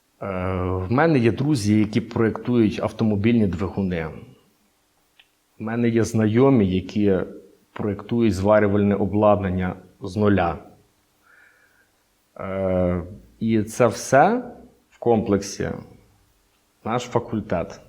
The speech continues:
наш інститут. Більше ви такого ніде не зустрінете, як у нас, бо в нас дуже все цікаво, дуже весело. В тисяча дев'ятсот шістдесят восьмому році Макс Борн сказав дуже гарні слова:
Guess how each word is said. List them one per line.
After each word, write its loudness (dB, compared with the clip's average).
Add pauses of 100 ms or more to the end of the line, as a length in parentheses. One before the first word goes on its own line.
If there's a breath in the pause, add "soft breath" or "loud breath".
(100)
наш -2
інститут. -6 (880 loud breath)
Більше -8
ви 4
такого 2
ніде 2
не 0
зустрінете, -4
як -6
у -4
нас, -8 (100)
бо -6
в -6
нас 0
дуже -2
все -6
цікаво, -6 (840)
дуже -4
весело. 0 (1040 loud breath)
В -20
тисяча 0
дев'ятсот 2
шістдесят 0
восьмому 0
році 2
Макс 2
Борн 0
сказав -2
дуже -4
гарні 0
слова: -4